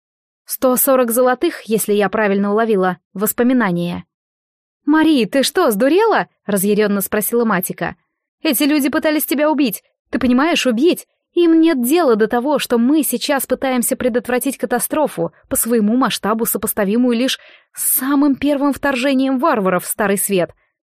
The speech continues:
Им нет дела до того, что твоя смерть вдвое снизит шансы на выживание всех его жителей.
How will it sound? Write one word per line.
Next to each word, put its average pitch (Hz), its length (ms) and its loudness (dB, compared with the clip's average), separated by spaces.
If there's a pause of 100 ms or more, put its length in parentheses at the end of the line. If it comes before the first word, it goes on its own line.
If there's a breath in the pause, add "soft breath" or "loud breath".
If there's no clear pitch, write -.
(140)
Им 240 220 4
нет 233 180 2
дела 208 320 0
до 208 140 0
того, 214 300 -2
что - 180 -6
твоя 190 260 0
смерть 247 460 0 (280 soft breath)
вдвое 269 440 2
снизит 208 400 0
шансы 247 420 -2
на 196 240 0
выживание 233 720 0
всех - 400 -4
его 262 220 0
жителей. 175 580 -2